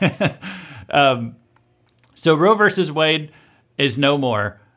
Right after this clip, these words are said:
and our laws going forward can hopefully be a bit more sensible.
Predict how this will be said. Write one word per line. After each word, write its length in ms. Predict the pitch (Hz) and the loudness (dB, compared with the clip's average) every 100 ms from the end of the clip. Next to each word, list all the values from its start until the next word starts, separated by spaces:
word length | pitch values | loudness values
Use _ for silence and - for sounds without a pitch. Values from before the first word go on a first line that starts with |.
| _ - | _ -4
and 400 | 143 127 120 117 | 0 2 0 -2
our 300 | 127 123 123 | 2 2 4
laws 340 | 139 147 143 | 4 4 2
going 280 | - 143 139 | 0 0 -2
forward 580 | - 156 143 131 123 - | -2 0 2 0 -4 -10
can 100 | - | 0
hopefully 320 | 135 147 147 127 | 0 2 0 0
be 220 | 131 - | -2 -4
a 80 | 120 | -4
bit 180 | 139 | -4
more 180 | 139 131 | -2 -4
sensible. 720 | 127 151 135 127 107 104 - | -4 -6 -6 -6 -6 -8 -10